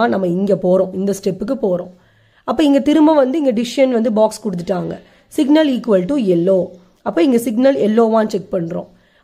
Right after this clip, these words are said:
அப்போ இங்க பாருங்க, பிரிண்ட் வெயிட்னு வருது. அப்போ சிக்னல் எல்லோவா இருந்தா தானே பிரிண்ட் வெயிட் வரும். அப்போ இங்க ஆரோ இப்படி போட்டுட்டு இங்க நம்ம என்ன எழுதணும்? எஸ். அதாவது signal equal to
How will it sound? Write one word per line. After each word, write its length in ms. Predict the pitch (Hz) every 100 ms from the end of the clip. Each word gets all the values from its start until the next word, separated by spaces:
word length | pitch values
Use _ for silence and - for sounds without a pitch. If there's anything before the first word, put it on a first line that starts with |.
| 233
அப்போ 180 | 233 311 466 - _ -
இங்க 120 | 262 285 277
பாருங்க, 280 | 262 262 285 285
பிரிண்ட் 340 | 294 320 339 - 185
வெயிட்னு 420 | 240 269 285 269 214
வருது. 200 | 175 170 202
அப்போ 180 | - 233 233
சிக்னல் 320 | 233 311 320 240
எல்லோவா 320 | 254 277 285 262
இருந்தா 200 | 247 233
தானே 160 | 262 330 262
பிரிண்ட் 260 | 269 269 233
வெயிட் 240 | 233 247 240
வரும். 240 | 226 226 226 - _ _ - 202
அப்போ 220 | - 202 226 233
இங்க 140 | 226 226 214
ஆரோ 180 | 233 262 220
இப்படி 160 | 196 180
போட்டுட்டு 480 | 196 185 185 180 190 220 247 - _ _ 214
இங்க 120 | 226 233
நம்ம 120 | 233 226
என்ன 100 | 254 254
எழுதணும்? 400 | 226 240 302 359 185 185
எஸ். 160 | 175 - - _ _ _ 202
அதாவது 400 | 190 185 185 226 370
signal 320 | 254 226 269 285 240
equal 260 | 233 202
to 60 | 202